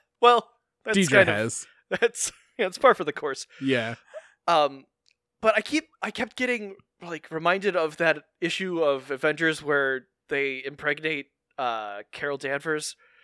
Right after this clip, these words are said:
Speaker 1: and everybody's just cool with it, even though she's, like, she goes through the full term in two or three days, and then she marries her own son, and everybody's just cool with it.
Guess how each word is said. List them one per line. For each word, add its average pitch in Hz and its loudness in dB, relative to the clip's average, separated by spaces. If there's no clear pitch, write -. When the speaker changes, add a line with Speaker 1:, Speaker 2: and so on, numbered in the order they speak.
Speaker 1:
and 143 2
everybody's 151 2
just - -4
cool 214 0
with 233 2
it, 247 2
even 175 -6
though 180 0
she's, 180 -6
like, 156 -2
she - -8
goes 160 0
through 180 -2
the 160 -2
full 151 -2
term 160 0
in 143 -10
two 170 -6
or 156 0
three 143 -6
days, 147 -4
and 147 -8
then 143 -12
she 147 -10
marries 143 0
her 160 2
own 143 -4
son, 151 -2
and 156 -16
everybody's 156 4
just 156 -6
cool 160 0
with 170 -2
it. 185 2